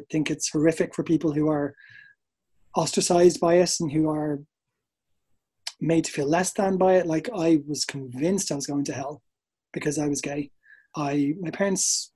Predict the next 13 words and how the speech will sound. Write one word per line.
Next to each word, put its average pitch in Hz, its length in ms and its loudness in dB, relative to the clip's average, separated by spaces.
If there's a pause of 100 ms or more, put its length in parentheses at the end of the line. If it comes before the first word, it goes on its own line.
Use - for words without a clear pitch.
(140)
sent - 600 -4
me 160 80 -2
to 156 140 -2
a 143 40 -2
therapist 160 500 -2
when 151 120 -2
I - 20 -2
was, - 560 -8 (100)
I 165 40 -8
think, 220 180 0
fifteen, 160 520 0 (500)
and 170 180 0
then 175 340 -2